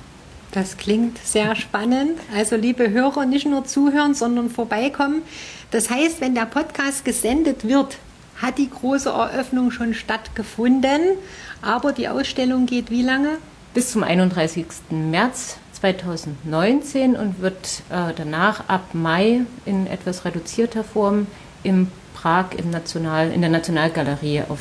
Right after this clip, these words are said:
Speaker 2: dem, ähm, an der Prager Burg gezeigt, im Sternberger Palais.
Speaker 1: Es ist also auf jeden Fall noch nach dem, äh, Podcast hören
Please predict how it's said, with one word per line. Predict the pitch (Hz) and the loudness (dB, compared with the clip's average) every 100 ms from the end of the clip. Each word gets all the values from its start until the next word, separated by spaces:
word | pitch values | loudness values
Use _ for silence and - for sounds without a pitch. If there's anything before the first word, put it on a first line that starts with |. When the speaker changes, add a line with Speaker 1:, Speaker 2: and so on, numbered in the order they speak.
| - | -4
Speaker 2:
dem, | 131 139 143 139 143 | 0 2 2 0 -2
ähm, | 143 143 - | 0 0 0
an | 147 | -2
der | 139 143 - | 0 -2 -6
Prager | - 147 139 | -4 -2 -2
Burg | 127 127 | -2 -2
gezeigt, | 123 - - - - - - - | -4 -10 -10 -10 -14 -16 -8 -6
im | 143 | -4
Sternberger | 123 139 131 127 135 | 0 0 0 -2 -6
Palais. | 151 127 120 - - - - | -6 -6 -8 -12 -20 -6 0
Speaker 1:
Es | 214 | 2
ist | 240 233 | 0 0
also | 226 220 | 0 0
auf | 185 190 | 0 0
jeden | 214 247 254 | 2 2 0
Fall | 247 220 226 | 0 0 2
noch | 208 208 | 0 0
nach | 202 214 247 - | 2 2 0 0
dem, | 208 208 202 202 | 2 4 2 0
äh, | 208 202 - - | -4 -4 -8 -6
Podcast | 254 254 - 202 190 - | -6 -4 -6 -4 -4 0
hören | 226 226 233 | 2 2 0